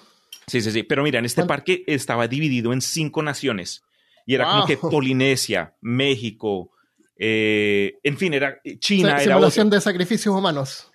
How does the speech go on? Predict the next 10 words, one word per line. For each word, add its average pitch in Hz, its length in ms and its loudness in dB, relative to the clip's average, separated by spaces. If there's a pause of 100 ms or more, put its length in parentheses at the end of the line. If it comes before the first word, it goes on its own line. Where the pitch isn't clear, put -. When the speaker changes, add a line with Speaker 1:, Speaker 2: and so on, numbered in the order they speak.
(140)
Speaker 2:
<laughs> 240 180 0 (100)
en 339 180 4
la, 233 100 6 (680)
en 214 160 2
la 190 80 2
atracción 180 340 -2
de 170 80 2
México. 170 420 -4 (260)
Speaker 1:
Sí, 82 200 -6
no. 58 120 -20